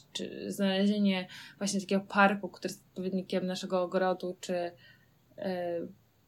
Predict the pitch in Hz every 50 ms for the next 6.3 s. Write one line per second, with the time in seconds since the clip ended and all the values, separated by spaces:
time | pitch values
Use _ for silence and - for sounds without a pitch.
0 | _ _ _ _ _ _ _ _ _ _ _ - - _ - 202 196 - 208 202
1 | - - - 233 233 220 208 202 190 185 185 - - _ _ _ _ _ _ -
2 | 202 202 202 202 202 196 202 - 208 190 202 196 196 - - 214 208 202 190 185
3 | 190 - _ _ _ - - 202 185 190 190 202 202 196 190 185 185 185 - -
4 | 202 190 185 185 - 196 175 - 196 185 180 185 180 165 180 165 - - _ _
5 | _ _ _ _ _ _ _ _ - - 208 202 - - - 233 214 190 196 -
6 | - 190 180 170 - -